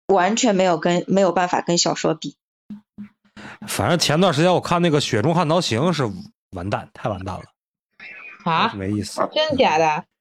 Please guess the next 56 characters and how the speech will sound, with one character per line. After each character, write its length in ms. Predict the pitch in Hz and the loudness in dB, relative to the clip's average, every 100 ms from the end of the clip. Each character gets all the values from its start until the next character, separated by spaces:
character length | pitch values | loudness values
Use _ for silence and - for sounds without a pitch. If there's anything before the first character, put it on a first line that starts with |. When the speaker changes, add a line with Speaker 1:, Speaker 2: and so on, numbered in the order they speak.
| _ _ _ | _ _ _
Speaker 2:
雪 220 | - 117 | -6 -2
中 180 | 110 196 | 2 2
多 160 | 208 202 | 4 4
完 180 | 190 120 | 2 2
蛋 200 | 127 113 | 0 0
啊， 260 | 98 87 | -2 -4
跟， 240 | - 120 120 | -4 -4 -4
跟 160 | 123 | -2
原 160 | 123 107 | -2 0
著 160 | 120 113 | -2 -2
比 160 | 98 | -4
起 100 | 98 | -4
来。 240 | 87 82 - _ _ _ _ _ _ _ - _ _ - - | -8 -10 -20 _ _ _ _ _ _ _ -20 _ _ -20 -20
Speaker 3:
我 120 | - 196 | -2 4
没， 240 | 214 247 | 4 4
我 100 | 202 | 2
没 160 | 208 247 | 4 4
听 200 | 277 285 | 2 2
过 180 | 262 214 | 4 4
原 360 | 196 165 165 | 2 2 2
著 120 | 170 185 | 4 2
哎。 260 | 95 73 - - | 2 -4 -14 -10
Speaker 2:
哎， 180 | 98 87 | -8 -6
完 160 | 87 | -6
蛋 160 | 113 151 | -4 -2
的， 80 | 107 | -4
完 160 | 87 | -4
蛋 160 | 113 107 | -4 -6
的。 160 | 85 - _ _ _ _ - 208 _ _ _ _ _ _ _ _ _ _ _ - | -10 -20 _ _ _ _ -20 -20 _ _ _ _ _ _ _ _ _ _ _ -2
单 220 | 180 214 | 0 0
纯 180 | 196 170 | 0 0
当 160 | 180 | 0
个 80 | 170 | 0
电 140 | 180 | 0
视 80 | 185 | 0
剧 140 | 185 160 | 0 0
来 140 | 113 | 0
看 200 | 104 113 | -2 -4
还 120 | 107 | -4
可 280 | 123 - 110 | -6 -4 -2
以 120 | 127 | -4
的， 140 | 165 - | -8 -14
但 160 | - 131 | -8 -4
是 180 | 120 110 107 | -2 -4 -6
别 160 | - 120 | -6 -4
结 140 | 131 | -2
合 120 | 135 139 | -2 -2
原 180 | 101 | -2
著， 160 | 120 120 | -2 -2
结 120 | - | 0
合 80 | 139 | 0
原 160 | 117 123 | 0 0
著 140 | 143 | 0
就 60 | 98 | 0
完 180 | 87 | -2
蛋。 240 | 104 135 | -2 -4